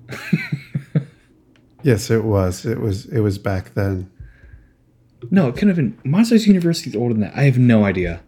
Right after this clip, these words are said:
Speaker 1: I can't,
Speaker 2: Yeah,
Speaker 1: I can't
Speaker 2: Monsters
Speaker 1: think
Speaker 2: University
Speaker 1: backward.
Speaker 2: is way before
Speaker 1: Okay.
Speaker 2: Coco.
Speaker 1: <clears throat> Oh, Finding Dory? Finding Dory.
Speaker 2: Finding Dory.
Speaker 1: Yeah.
Speaker 2: We always seem to forget Finding Dory.
Speaker 1: <laughs> I know.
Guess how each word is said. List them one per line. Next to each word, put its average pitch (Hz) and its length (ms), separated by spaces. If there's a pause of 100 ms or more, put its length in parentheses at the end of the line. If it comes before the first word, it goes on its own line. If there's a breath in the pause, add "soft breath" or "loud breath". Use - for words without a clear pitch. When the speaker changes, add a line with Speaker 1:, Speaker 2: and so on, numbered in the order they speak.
(120)
Speaker 1:
I 107 80
can't, 98 360
Speaker 2:
Yeah, 156 80
Speaker 1:
I - 20
can't 139 60
Speaker 2:
Monsters - 360
Speaker 1:
think 151 100
Speaker 2:
University 135 360
Speaker 1:
backward. 110 80
Speaker 2:
is 95 100
way 117 160
before 104 720 (300)
Speaker 1:
Okay. 85 400
Speaker 2:
Coco. 110 600
Speaker 1:
<clears throat> - 40 (2000)
Oh, 143 140
Finding 127 360
Dory? 170 460 (220)
Finding 87 360
Dory. 117 140
Speaker 2:
Finding 123 240
Dory. 98 500
Speaker 1:
Yeah. 76 300 (800 soft breath)
Speaker 2:
We 147 240
always 151 500
seem 160 220
to 147 120
forget 127 500
Finding 127 520
Dory. 110 440
Speaker 1:
<laughs> - 60
I 220 140
know. 196 500